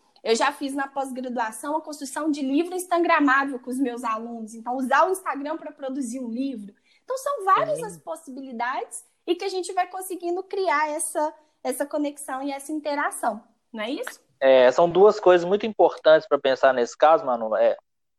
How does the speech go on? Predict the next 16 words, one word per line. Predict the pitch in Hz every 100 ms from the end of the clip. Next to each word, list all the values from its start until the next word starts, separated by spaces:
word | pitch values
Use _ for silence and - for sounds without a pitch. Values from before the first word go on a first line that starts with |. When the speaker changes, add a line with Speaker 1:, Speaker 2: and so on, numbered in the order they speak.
| _ _ _ _ _ _ _ _
Speaker 2:
uma, | 151 175 170
a |
primeira | 170 175 202 185
delas | 143 170 180 135 - -
é | 147
isso | 151
que | -
você | 175
falou, | 170 180 151
assim, | - 127
é, | 117 117
a | 123
gente | 143 - _ _ _ _
construiu | - 196 196 180 196
uma | 208
narrativa. | 214 208 220 - 262 175 -